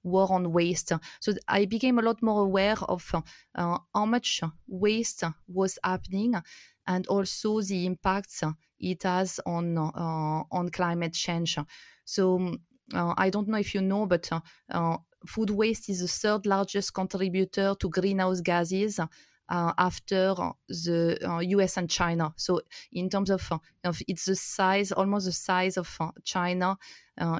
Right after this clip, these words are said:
in terms of the contribution it has to, uh, uh, to greenhouse gases. And, uh,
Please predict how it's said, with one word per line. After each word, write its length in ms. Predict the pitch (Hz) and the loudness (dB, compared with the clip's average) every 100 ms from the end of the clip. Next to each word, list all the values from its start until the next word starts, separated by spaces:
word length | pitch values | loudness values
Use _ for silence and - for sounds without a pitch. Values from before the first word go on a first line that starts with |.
| - | 0
in 160 | 180 | -2
terms 180 | 185 180 | 0 0
of 140 | 175 | 0
the 120 | 165 165 | 0 -2
contribution 600 | 175 165 175 175 190 180 | 0 0 0 0 -2 -2
it 120 | 165 | -2
has 280 | 175 175 170 160 - _ | -2 -2 -2 -6 -8 _
to, 520 | - 180 170 175 165 - | -4 0 2 2 0 0
uh, 440 | 165 156 156 151 156 - - _ | -2 0 0 -2 -4 -14 -20 _
uh, 200 | 170 160 185 - _ _ - | -4 -4 -6 -14 _ _ -4
to 120 | 190 | 0
greenhouse 540 | 185 190 180 175 170 | 2 2 2 2 2
gases. 500 | 170 165 160 165 151 156 _ _ _ _ | 2 2 2 0 -2 -8 _ _ _ _
And, 280 | - 175 175 175 170 - _ 170 | -2 -2 0 -4 -6 -12 _ -4
uh, 220 | 165 | -2